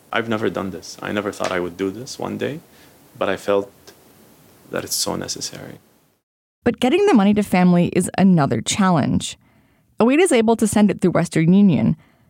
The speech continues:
Speaker 2: but the only Western Union in Gaza is in Rafah, a neighboring city. So he tells me that Mahmoud travels by taxi, up to an hour sometimes, and then stands in line with hundreds of others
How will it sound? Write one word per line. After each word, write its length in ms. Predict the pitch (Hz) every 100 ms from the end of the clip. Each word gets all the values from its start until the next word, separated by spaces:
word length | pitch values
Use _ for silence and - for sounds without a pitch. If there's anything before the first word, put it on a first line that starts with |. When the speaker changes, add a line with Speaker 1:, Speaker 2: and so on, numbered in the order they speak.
| _
Speaker 2:
but 120 | 214
the 120 | 214 -
only 240 | 247 370
Western 320 | 277 262 240
Union 220 | 226 214
in 160 | 170 175
Gaza 460 | - 233 233 170 160
is 120 | 160
in 160 | 170 160
Rafah, 500 | 202 233 - 71 - _ - _ -
a 60 | 196
neighboring 540 | 190 170 170 160 160
city. 440 | - 196 - - - _ _ -
So 180 | - 262
he 80 |
tells 320 | 262 262 294 254
me 100 | 180
that 200 | 180 -
Mahmoud 380 | 190 214 247
travels 480 | 220 - 233 196 151
by 140 | - 151
taxi, 640 | - - - - - - - -
up 140 | 208
to 100 | 262
an 100 | 254
hour 280 | - 262 262
sometimes, 720 | - 147 - - - - - _ _ _ _
and 140 | - 220
then 160 | 214
stands 340 | 220 233 247 285
in 120 | 254
line 340 | 170 156 160 -
with 140 | 180
hundreds 560 | - - 208 226 262 233
of 80 |
others 480 | - 151 - - -